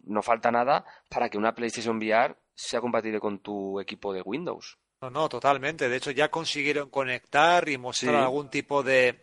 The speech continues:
Speaker 2: algún tipo de menú, pantalla, no sé en qué pos-,
Speaker 1: Ujú.
Speaker 2: en qué momento, en qué punto está ese desarrollo, pero llegará el día en el que utilizaremos,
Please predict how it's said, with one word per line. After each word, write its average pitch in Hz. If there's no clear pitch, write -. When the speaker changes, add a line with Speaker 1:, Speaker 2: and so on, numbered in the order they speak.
Speaker 2:
algún 131
tipo 143
de 131
menú, 127
pantalla, 147
no 139
sé 135
en 131
qué 131
pos-, 110
Speaker 1:
Ujú. 110
Speaker 2:
en 123
qué 127
momento, 123
en 127
qué 131
punto 143
está 135
ese 131
desarrollo, 123
pero 117
llegará 113
el 139
día 160
en 160
el 147
que -
utilizaremos, 131